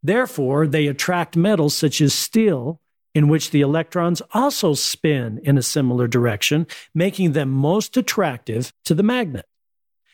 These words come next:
And the interesting thing is scientists still don't know why electrons spin in one direction or another. It's still a mystery.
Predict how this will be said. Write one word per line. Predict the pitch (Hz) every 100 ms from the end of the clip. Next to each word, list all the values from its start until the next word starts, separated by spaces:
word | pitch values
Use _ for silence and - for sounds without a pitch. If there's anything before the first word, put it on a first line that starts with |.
| _ -
And | 170 180
the | 262
interesting | 302 269 - 175
thing | 156 233 214 151
is | 139 -
scientists | 196 233 233 165 147
still | - - 311
don't | 240 202 165
know | 156
why | 139 143 202 247 151 110 156 151 _ _ _ _ -
electrons | 147 160 156 165 147 143
spin | - - 247 202 123 139
in | - 139 139
one | 143 143
direction | 131 131 - 147
or | 151 185
another. | 254 208 104
It's | 131 -
still | - 143
a | 156
mystery. | 247 - 127 -